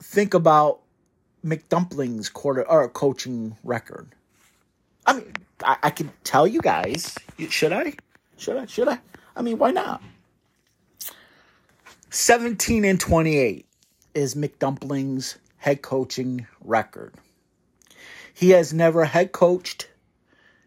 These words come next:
in a playoff game. He has never head coached in a Super Bowl. He has never head coached in a playoff victory because he's never been in a playoff game as a head coach.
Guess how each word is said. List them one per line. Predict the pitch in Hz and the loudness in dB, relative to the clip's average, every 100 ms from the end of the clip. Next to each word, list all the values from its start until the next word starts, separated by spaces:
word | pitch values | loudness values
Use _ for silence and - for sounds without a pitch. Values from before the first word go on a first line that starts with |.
| _ _ | _ _
in | 220 226 | 0 2
a | 190 | 2
playoff | - 151 131 120 - | 4 4 4 2 2
game. | 180 202 208 208 185 _ _ _ _ _ _ _ - _ _ _ _ _ _ _ | 2 4 2 -2 -6 _ _ _ _ _ _ _ -20 _ _ _ _ _ _ _
He | _ 180 165 | _ 2 6
has | 170 156 147 | 6 4 0
never | 156 156 139 151 147 143 135 131 _ _ | 2 2 4 4 4 4 0 -6 _ _
head | 135 120 - | -2 -2 -2
coached | 127 120 - - - _ _ - | -2 -2 -4 -12 -14 _ _ -18
in | 131 | -14
a | 104 | -10
Super | - 185 214 | -4 -2 2
Bowl. | 208 214 226 226 _ _ _ _ _ _ | 4 4 2 -4 _ _ _ _ _ _
He | 131 | -4
has | 139 120 117 | -2 0 -2
never | 131 135 127 127 | 0 0 2 0
head | 120 113 110 | 0 -4 -2
coached | - 170 170 - - - | 2 0 0 -10 -10 -10
in | 147 | -8
a | 127 | -6
playoff | - 214 208 190 | 2 6 6 6
victory | 180 196 - 208 | 4 0 0 0
because | 180 156 131 | 0 -4 -6
he's | 123 | -4
never | 135 117 | -4 -2
been | 117 160 | 2 2
in | 151 123 | 2 -2
a | 113 | -4
playoff | - 147 131 113 113 | -4 -2 0 0 -2
game | 123 113 | -6 -6
as | 113 | -4
a | 120 | -4
head | 123 | -4
coach. | - 127 98 - - | -2 -2 -2 -8 -18